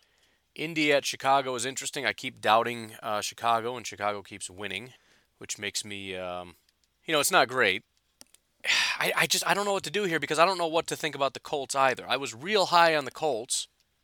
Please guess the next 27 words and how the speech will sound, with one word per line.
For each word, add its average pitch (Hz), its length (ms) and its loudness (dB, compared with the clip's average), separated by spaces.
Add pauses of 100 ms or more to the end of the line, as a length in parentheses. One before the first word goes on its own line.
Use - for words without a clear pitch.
(220)
and 123 140 -8
then, 127 300 -2
you 151 100 -8
know, 120 240 -4 (120)
they 123 100 -4
get 120 200 -2
beat 135 200 -6
by 120 100 0
the 104 80 -4
Jaguars, 117 560 0
and 123 60 -12
it's 110 100 -8
like, 120 100 -8
"Well, 110 100 -10
that's 135 260 2
not 98 160 0
great." 95 280 -6
And 131 100 -18
it's 117 100 -4
like, 127 100 -4
"Yeah, 190 140 6
but 151 100 -4
they 156 80 6
won 156 200 2
their 139 100 -2
last 131 320 4
two, 156 360 -8